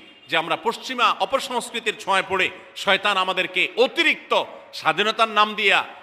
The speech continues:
আমাদেরকে বলগাহীন স্বাধীনতার পথে নিয়ে গেছে, যেটা আমাদের ধ্বংস ডেকে এনেছে। এজন্য একজন গার্ডিয়ান, একজন অভিভাবক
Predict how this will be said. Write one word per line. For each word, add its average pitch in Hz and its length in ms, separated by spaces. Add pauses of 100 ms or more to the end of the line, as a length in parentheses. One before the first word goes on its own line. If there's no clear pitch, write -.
(120)
আমাদেরকে 160 360
বলগাহীন 202 760
স্বাধীনতার 175 540
পথে 156 200
নিয়ে 143 160
গেছে, 120 260 (320)
যেটা 185 240
আমাদের 175 300
ধ্বংস 170 300
ডেকে 151 340
এনেছে। 165 380 (340)
এজন্য 220 400 (440)
একজন 175 380 (380)
গার্ডিয়ান, 156 520 (180)
একজন 156 240
অভিভাবক 170 480